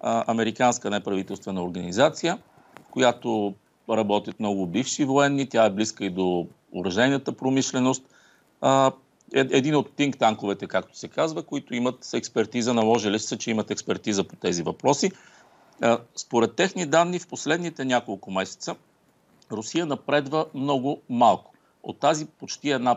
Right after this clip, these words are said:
пета от територията на Украйна, която тя владее, тя всеки ден завладява още някакви съвсем малки парченца и, примерно, скоростта през ноември две хиляди двадесет и четвърта година е била с двайсет и седем цяло и деветдесет и четири квадратни километра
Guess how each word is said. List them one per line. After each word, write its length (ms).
пета 260
от 100
територията 600
на 100
Украйна, 520
която 440
тя 180
владее, 480
тя 120
всеки 340
ден 160
завладява 760
още 300
някакви 520
съвсем 420
малки 320
парченца 600
и, 60
примерно, 420
скоростта 480
през 280
ноември 340
две 180
хиляди 300
двадесет 340
и 40
четвърта 480
година 300
е 40
била 240
с 260
двайсет 340
и 40
седем 320
цяло 240
и 40
деветдесет 500
и 60
четири 460
квадратни 540
километра 640